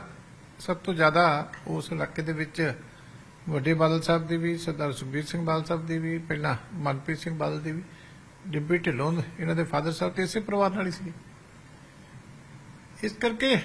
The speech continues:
ਕਈ ਵਾਰੀ ਗਲਤਫਹਿਮੀਆਂ ਰਾਜਨੀਤੀ 'ਚ ਹੋ ਜਾਂਦੀਆਂ ਨੇ ਤੇ ਉਦੋਂ ਕੋਈ ਵੀ ਕੁਛ ਕਹਿ ਦੇਵੇ, ਚਲੋ, ਪਾਰਟੀਆਂ ਨੂੰ ਤਾਂ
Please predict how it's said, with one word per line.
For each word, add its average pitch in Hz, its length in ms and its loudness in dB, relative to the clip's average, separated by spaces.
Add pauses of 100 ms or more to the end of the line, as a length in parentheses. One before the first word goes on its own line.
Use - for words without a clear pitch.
(800)
ਕਈ 185 160 4
ਵਾਰੀ 220 220 6
ਗਲਤਫਹਿਮੀਆਂ 214 720 6 (320)
ਰਾਜਨੀਤੀ 165 540 2
'ਚ 185 100 -4
ਹੋ 131 180 0
ਜਾਂਦੀਆਂ 160 340 4
ਨੇ 113 100 -2 (1120)
ਤੇ - 120 -12
ਉਦੋਂ 220 260 2
ਕੋਈ 240 220 2
ਵੀ 240 240 4 (260)
ਕੁਛ 208 160 -2
ਕਹਿ 214 180 6
ਦੇਵੇ, 220 280 4 (300)
ਚਲੋ, 185 140 -2
ਪਾਰਟੀਆਂ 175 440 2
ਨੂੰ 185 100 -2
ਤਾਂ 175 220 0